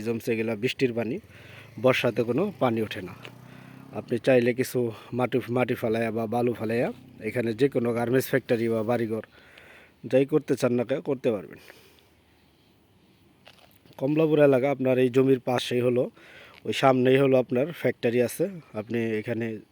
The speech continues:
যাই করেন না কেন, ভাড়াও চলে ওই ফ্যাক্টরি। ওই জমির এক মিনিট পায়ে হাঁটলে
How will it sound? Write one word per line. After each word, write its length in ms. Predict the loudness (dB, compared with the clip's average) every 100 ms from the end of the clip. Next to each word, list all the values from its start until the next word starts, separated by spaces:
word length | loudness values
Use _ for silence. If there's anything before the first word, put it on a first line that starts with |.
| -6
যাই 160 | -6 0
করেন 180 | 0 0 -2
না 40 |
কেন, 120 | -4 -4
ভাড়াও 240 | -4 -2 -2 0
চলে 200 | -2 -4 -14 -20 -20 -20 -12 -10
ওই 60 | -4
ফ্যাক্টরি। 400 | -4 -2 -4 -4 -4 -4
ওই 100 | -2 -4 -8 -8 -2
জমির 320 | 0 2 -2 -6 _ _ _ -6
এক 120 | -4 0
মিনিট 200 | 0 -2 _ _ _ -20 _
পায়ে 160 | 4 4
হাঁটলে 220 | 2 -2